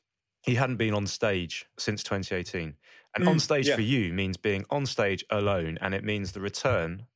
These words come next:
Speaker 1: of your stage show, which used to be called Tour de Ned, and now it's called
Speaker 2: <laughs> Retour de Ned. Yeah, I ju-,
Speaker 1: <laughs>
Speaker 2: I mean, it's shockingly infantile, isn't it? You know, what should we call it? Oh, that'll do.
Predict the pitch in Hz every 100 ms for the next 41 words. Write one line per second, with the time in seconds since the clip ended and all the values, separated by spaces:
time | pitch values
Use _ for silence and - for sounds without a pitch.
0 | _ _ _ - 101 95 95 - 104 92
1 | 87 - 101 87 92 107 107 - - 156
2 | 208 151 139 117 101 95 - - 123 104
3 | 85 82 95 113 107 110 92 101 117 -
4 | - - 98 95 120 - _ - - -
5 | 117 147 123 151 143 180 - 147 143 131
6 | 135 131 - 180 156 - 151 185 - -
7 | - - - - 202 202 - 202 170 -
8 | 139 135 117 - _ - 156 - 143 127
9 | 113 117 135 127 113 135 127 156 220 196
10 | 175 170 170 131 123 120 120 123 113 110